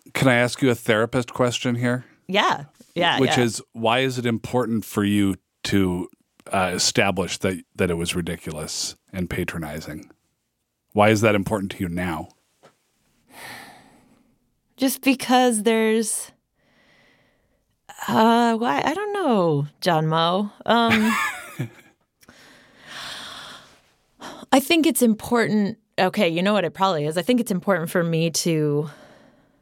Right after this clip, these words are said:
Speaker 2: laugh at myself and, and mock that, that impulse in me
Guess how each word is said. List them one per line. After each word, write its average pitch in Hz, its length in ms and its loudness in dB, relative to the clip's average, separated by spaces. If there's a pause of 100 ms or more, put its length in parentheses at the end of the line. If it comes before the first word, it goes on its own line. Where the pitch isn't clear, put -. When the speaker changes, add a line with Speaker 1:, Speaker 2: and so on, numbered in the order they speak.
(260)
Speaker 2:
laugh 170 420 2
at 165 120 2
myself 151 800 -2
and, 147 280 -2
and 147 240 0
mock 143 400 -2 (300)
that, 147 340 2
that 147 400 0 (200)
impulse 175 520 0
in 156 240 0
me 147 340 0